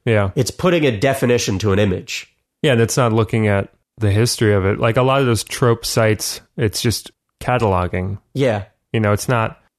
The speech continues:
Speaker 1: there's nobody leading you through it. That's what I loved about Shot Context. That's how me and John met initially, was that I was just a big fan of the site and reached out to him and we hit it off.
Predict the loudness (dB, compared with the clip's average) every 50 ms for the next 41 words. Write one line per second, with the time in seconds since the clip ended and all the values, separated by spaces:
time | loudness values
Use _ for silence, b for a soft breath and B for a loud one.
0 | _ _ _ _ 0 2 2 4 2 4 4 2 2 2 2 2 2 2 2 0
1 | 0 0 0 2 2 2 2 0 0 0 0 0 2 2 0 0 0 0 0 2
2 | 0 0 -2 -4 -2 0 0 0 -2 -2 -2 0 0 0 0 0 0 0 0 0
3 | -2 0 0 0 0 2 0 -2 -4 -6 -4 0 0 2 2 2 2 2 2 2
4 | 2 2 2 2 2 0 -2 -4 _ _ -4 0 2 2 2 0 2 2 2 4
5 | 4 2 2 0 0 0 0 0 2 2 2 0 0 -2 -4 -4 -2 -2 -2 -2
6 | -2 -2 -2 0 0 0 -2 -2 -2 -2 -2 0 0 0 0 -2 -2 -2 -2 -2
7 | -2 -2 -2 -2 -4 -2 -2 -2 -2 0 0 0 -2 -2 -2 -2 0 0 2 2
8 | 2 0 -2 -6